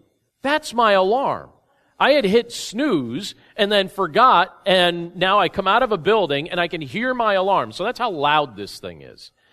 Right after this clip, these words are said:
So I went back and I turned it off. Uh, but when you look at this portion of Scripture, this portion of Scripture from Joel, he, he,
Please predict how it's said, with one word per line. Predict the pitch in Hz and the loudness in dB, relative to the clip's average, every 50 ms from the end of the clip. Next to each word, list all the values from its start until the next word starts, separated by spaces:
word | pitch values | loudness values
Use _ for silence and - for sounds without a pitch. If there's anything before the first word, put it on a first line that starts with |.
| _ _ _ - _ _ | _ _ _ -20 _ _
So | - 180 | 0 2
I | 156 151 | 2 2
went | 143 147 151 131 139 | 2 0 -2 -2 -2
back | 127 127 127 139 143 | 0 0 0 0 -2
and | 143 | -4
I | 123 117 | -8 -8
turned | - 151 143 135 123 | -8 -6 -6 -6 -2
it | 123 | 2
off. | 156 220 208 170 165 165 - - - _ _ _ _ _ - | 4 6 6 6 6 4 2 -4 -20 _ _ _ _ _ -2
Uh, | 165 147 147 143 - - - | 0 0 0 0 -2 -6 -6
but | 190 156 220 214 220 - - - | -4 -2 -2 -2 -2 -6 -10 -4
when | 208 214 214 208 | -2 -2 0 0
you | 214 220 | -2 -2
look | 214 254 302 - | -2 -2 -2 -4
at | 302 254 | -6 -8
this | 285 233 | -8 -8
portion | - - 220 214 196 170 - 170 | -6 -4 -2 0 0 -2 -2 -6
of | 160 131 - | -8 -8 -8
Scripture, | - - 196 - - - 165 143 147 | -6 -6 -6 -6 -6 -4 -4 -4 -2
this | 165 190 - | -4 -6 -2
portion | - 220 233 240 - 233 214 | 0 0 0 0 0 -4 -8
of | 175 | -8
Scripture | - - 220 220 - - 196 196 175 - - - - _ _ _ _ | -6 -4 -4 -4 -2 -2 -2 -2 -2 -4 -8 -20 -20 _ _ _ _
from | - 202 208 190 180 165 139 | 0 2 2 2 0 -2 -6
Joel, | 110 113 185 247 294 233 147 127 135 165 160 - _ _ _ _ _ _ _ _ _ _ _ _ _ _ _ _ _ _ _ | 0 4 4 6 6 6 4 4 2 0 -2 -8 _ _ _ _ _ _ _ _ _ _ _ _ _ _ _ _ _ _ _
he, | - 180 214 233 196 _ | -8 -6 -6 -6 -8 _
he, | - 185 214 240 233 220 208 185 | -6 -4 -4 -4 -4 -8 -12 -16